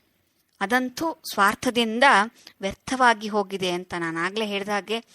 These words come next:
ನಾನ್ ಬದುಕ್ಬೇಕು, ನನಗಾಗಿ, ನನ್ನ ಹೆಂಡತಿ ಮಕ್ಕಳಿಗಾಗಿ, ನನ್ನ ಕುಟುಂಬಕ್ಕಾಗಿ ಅಂತ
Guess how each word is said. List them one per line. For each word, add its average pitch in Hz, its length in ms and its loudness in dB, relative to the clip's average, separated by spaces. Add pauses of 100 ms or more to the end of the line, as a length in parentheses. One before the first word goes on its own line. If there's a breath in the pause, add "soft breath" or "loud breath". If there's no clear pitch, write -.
(340 soft breath)
ನಾನ್ 196 300 2
ಬದುಕ್ಬೇಕು, 196 540 -6
ನನಗಾಗಿ, 190 640 -2
ನನ್ನ 175 240 -10
ಹೆಂಡತಿ 196 340 -10
ಮಕ್ಕಳಿಗಾಗಿ, 190 600 -8
ನನ್ನ 165 240 -10
ಕುಟುಂಬಕ್ಕಾಗಿ 220 840 -6
ಅಂತ 196 260 -10